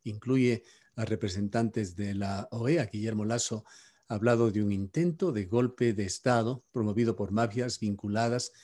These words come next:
con oscuros intereses políticos. Eh, entendemos que por golpe de Estado se refiere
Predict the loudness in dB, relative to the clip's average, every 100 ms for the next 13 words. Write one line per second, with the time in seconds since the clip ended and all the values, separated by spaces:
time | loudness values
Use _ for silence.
0 | -20 _ -2 0 -2 -2 0 2 2 0
1 | -4 -2 -2 -2 -2 -4 -4 -6 -4 -4
2 | -4 -12 -10 -10 -10 -10 -10 -10 -12 -10
3 | -8 -4 0 0 0 -4 -6 -6 -4 -4
4 | -4 -2 -2 -4 -6 -4 -2 -2 -4